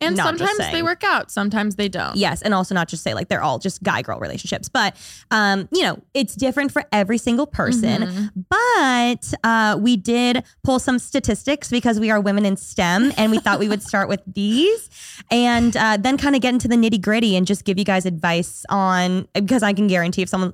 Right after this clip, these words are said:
Speaker 2: a lot of people listening to this are in a situationship. So
Speaker 1: We, we put it on the Instagram, which if you're not following Pretty Basic Official, you should, because that, this is where we got all of our, our research,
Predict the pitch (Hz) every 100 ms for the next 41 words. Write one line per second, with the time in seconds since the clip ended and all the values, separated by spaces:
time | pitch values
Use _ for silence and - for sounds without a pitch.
0 | - 240 240 220 214 202 196 180 196 196
1 | 196 202 190 - 165 135 - 92 - 113
2 | - 101 - 202 - _ _ - 269 277
3 | 294 277 269 247 233 233 254 226 214 185
4 | 185 196 233 220 208 214 151 233 226 220
5 | 214 196 190 202 - 208 - 220 202 -
6 | 190 180 190 - 202 190 196 202 170 202
7 | 214 - 240 285 294 294 269 240 226 214
8 | 214 214 214 220 208 190 240 240 247 220
9 | - 202 -